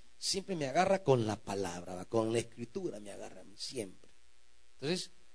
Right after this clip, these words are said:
eh, no le dije nada a ellos,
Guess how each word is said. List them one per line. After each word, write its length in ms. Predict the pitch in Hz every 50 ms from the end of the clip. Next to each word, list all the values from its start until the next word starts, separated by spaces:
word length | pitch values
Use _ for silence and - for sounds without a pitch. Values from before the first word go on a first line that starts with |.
| - - - - - - - - - - - - - - - - - - - - -
eh, 720 | 123 123 123 120 117 117 117 113 113 110 104 92 95 - - - - - - - - - - - -
no 160 | - 147 185 175
le 120 | 143 131
dije 400 | 135 156 156 143 139 113 117 123 - - -
nada 440 | 123 131 151 170 175 160 127 117 113
a 100 | 110 135
ellos, 360 | 170 180 165 143 123 113 -